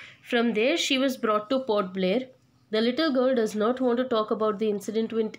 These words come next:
anyone. She is still traumatized. What happened here was, Almas, she just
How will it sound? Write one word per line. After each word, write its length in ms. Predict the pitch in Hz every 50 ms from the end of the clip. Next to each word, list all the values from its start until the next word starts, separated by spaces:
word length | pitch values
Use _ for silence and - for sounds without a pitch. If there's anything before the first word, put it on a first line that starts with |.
| -
anyone. 500 | 214 214 233 247 233 196 185 190 185 165 - - - - - - - -
She 360 | - - - - 226 214 - -
is 140 | 214 190
still 340 | - - - 226 226 262 277
traumatized. 760 | 269 262 220 196 190 202 190 190 190 175 - - - - - - - _ _ _ _ _ _ _ _ _ - - - - - - - -
What 160 | 208 190 185
happened 320 | 185 190 190 190 226 240
here 220 | 233 226 208 202 202
was, 380 | 196 196 214 262 262 - - - - - - _ - -
Almas, 540 | 214 214 214 220 233 262 294 285 - - - _ _
she 240 | - - - 254
just 460 | - 254 254 269 262 - - - -